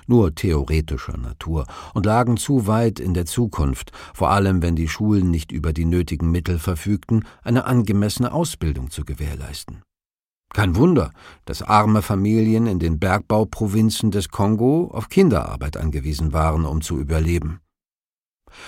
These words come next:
Manchmal wurde man das Gefühl nicht los, dass sich die Akteure in der gesamten Kobaltkette sogar darauf verlassen. Warum sollte man den Bau von Schulen unterstützen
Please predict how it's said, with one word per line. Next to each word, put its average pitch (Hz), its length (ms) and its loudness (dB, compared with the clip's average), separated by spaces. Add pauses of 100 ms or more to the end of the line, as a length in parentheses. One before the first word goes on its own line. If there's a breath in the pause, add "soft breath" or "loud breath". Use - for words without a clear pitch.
(140 loud breath)
Manchmal 131 640 2
wurde 135 260 4
man 127 200 6
das 120 180 0
Gefühl 127 440 2
nicht 120 240 2
los, 123 320 4 (540 loud breath)
dass 113 160 0
sich - 140 -4
die - 180 0
Akteure 151 720 4
in 87 120 -6
der 90 140 0
gesamten 113 640 0
Kobaltkette 87 880 0 (240 loud breath)
sogar 104 500 0
darauf 104 360 -2
verlassen. 98 580 -6 (1200)
Warum 90 500 0
sollte 90 400 0
man 87 260 0
den 78 260 -2
Bau 80 280 -2
von 85 260 -6
Schulen 131 480 -2
unterstützen 98 720 -2